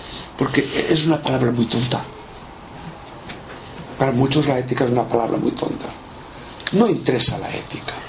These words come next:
La sociedad dice que cuando m-, menos, la sociedad no,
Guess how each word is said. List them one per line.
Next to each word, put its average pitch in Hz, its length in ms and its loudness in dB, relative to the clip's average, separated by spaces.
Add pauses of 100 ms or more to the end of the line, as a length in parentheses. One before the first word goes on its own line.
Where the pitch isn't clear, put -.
(1080)
La 151 100 6
sociedad 165 500 4
dice 180 380 4 (260)
que 156 100 6
cuando 151 340 4
m-, 139 260 6 (160)
menos, 175 480 4 (220)
la - 60 2
sociedad 135 360 4
no, 135 180 4